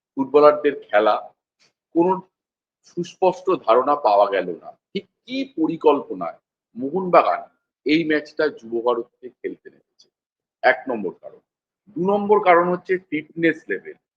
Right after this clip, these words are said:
মোহনবাগানের প্লেয়ারদের সব জায়গায় ওরা টেক্কা দিয়েছে, কি বলো ফিফটি ফিফটি বলে, ওরাও উইন করেছে।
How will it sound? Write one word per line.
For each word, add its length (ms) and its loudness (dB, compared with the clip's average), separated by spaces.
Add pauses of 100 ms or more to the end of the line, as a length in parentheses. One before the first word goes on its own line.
(1120)
মোহনবাগানের 760 -2 (180)
প্লেয়ারদের 520 2 (500)
সব 360 2 (180)
জায়গায় 260 4
ওরা 200 2
টেক্কা 400 -4
দিয়েছে, 420 -8 (500)
কি 120 -8
বলো 220 6
ফিফটি 360 -8
ফিফটি 360 -6
বলে, 220 2 (360)
ওরাও 320 6
উইন 160 -6
করেছে। 400 -8